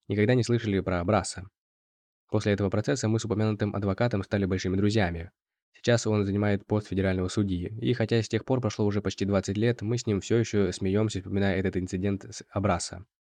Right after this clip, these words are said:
Научиться правильному Абраса ничуть не сложнее, чем научиться правильно пожимать руку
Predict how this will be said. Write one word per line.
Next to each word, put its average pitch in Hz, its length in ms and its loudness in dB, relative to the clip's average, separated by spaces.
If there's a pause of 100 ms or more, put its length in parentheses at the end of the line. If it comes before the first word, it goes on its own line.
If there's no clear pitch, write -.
(1040)
Научиться 123 340 2
правильному 101 460 4
Абраса 113 340 2
ничуть 95 200 -2
не 101 80 0
сложнее, 101 380 0
чем 95 160 -4
научиться 95 320 -2
правильно 101 320 2
пожимать 92 380 -2
руку 90 360 -4